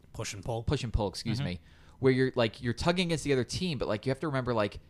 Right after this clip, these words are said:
Speaker 2: if we don't stop fighting these guys and go fight the monsters, the monsters are always gonna win. Like, if you,
Speaker 3: Yep.
Speaker 2: if you play it as a team deathmatch, you will lose every time.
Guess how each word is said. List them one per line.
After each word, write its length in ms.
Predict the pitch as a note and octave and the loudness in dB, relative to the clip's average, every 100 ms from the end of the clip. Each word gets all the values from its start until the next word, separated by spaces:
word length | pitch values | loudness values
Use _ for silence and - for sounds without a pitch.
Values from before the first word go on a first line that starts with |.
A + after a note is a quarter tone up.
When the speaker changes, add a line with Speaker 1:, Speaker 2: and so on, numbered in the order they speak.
| - - - - | -20 -20 -20 -20
Speaker 2:
if 140 | - G2+ | -14 -10
we 240 | A2 G3 | -4 0
don't 260 | C4+ - - | 2 0 -4
stop 380 | - - B2+ - | -4 0 0 -2
fighting 460 | - B2+ C#3 C#3+ | 0 2 2 0
these 180 | D3+ D3 | -2 -2
guys 300 | E3+ E3+ C#3+ | 0 0 -2
and 120 | A2 | 0
go 120 | A#2 | 0
fight 200 | A#2+ B2 | 2 0
the 80 | - | -2
monsters, 460 | G2 G#2+ C3+ D#3 C3+ | 0 0 0 -2 -2
the 60 | |
monsters 400 | A2 B2+ C3+ C3+ | 0 0 0 -4
are 60 | - - | -8 -2
always 340 | A2 A2+ A2+ G2 | 2 4 4 0
gonna 180 | G#2 F#2+ | -2 -2
win. 320 | G2+ E2+ F2 | -2 -4 -6
Like, 180 | F#2 G2+ | -8 -8
if 100 | G2+ | -8
you, 120 | C#3 | -6
Speaker 3:
Yep. 140 | C3+ - - | -8 -10 -6
Speaker 2:
if 120 | A2+ | -4
you 140 | A#2 C#3+ - | -2 -6 -8
play 220 | - C3 | 0 4
it 60 | C#3+ | 4
as 100 | C3+ | 4
a 60 | C3 | 0
team 200 | C#3 B2+ | -2 2
deathmatch, 520 | C3 - E3 D#3+ - | 2 2 -4 -4 -6
you 160 | A#2 G#2 | -4 0
will 160 | G#2+ G2+ | 2 0
lose 500 | G2 A2 F#2 F2+ - - - | 2 2 2 -2 -8 -14 -2
every 260 | G#2 A2+ F#3 | -2 -2 -8
time. 380 | - C2 G#1+ | -8 -10 -12